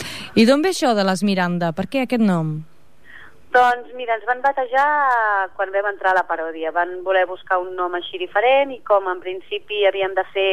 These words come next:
Speaker 2: coses, eh, de salsa, com una mica la Carmen Miranda, volien agafar un look així Carmen Miranda,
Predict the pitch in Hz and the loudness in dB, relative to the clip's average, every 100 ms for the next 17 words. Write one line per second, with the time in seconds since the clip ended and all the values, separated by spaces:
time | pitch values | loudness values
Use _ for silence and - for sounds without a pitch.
0 | 190 190 185 190 185 175 175 170 165 - | 0 -2 0 2 4 4 2 0 -4 -12
1 | - - - - - - 190 180 180 170 | -20 -20 -20 -20 -10 0 2 2 4 2
2 | 165 - 185 247 - 202 190 185 185 180 | 2 -2 -2 -2 -2 0 2 0 -2 -10
3 | 185 180 185 - 180 175 175 180 175 175 | -8 -10 -8 -2 2 2 0 -4 -6 -6
4 | 175 180 220 202 180 175 180 180 170 - | -6 -2 -2 -2 -4 -4 -4 -2 -2 0
5 | 180 175 185 185 185 180 - 190 180 180 | -2 -2 -4 -4 -4 -6 -8 -10 -6 -4
6 | 180 185 185 190 202 202 170 | -4 -4 -4 2 2 2 0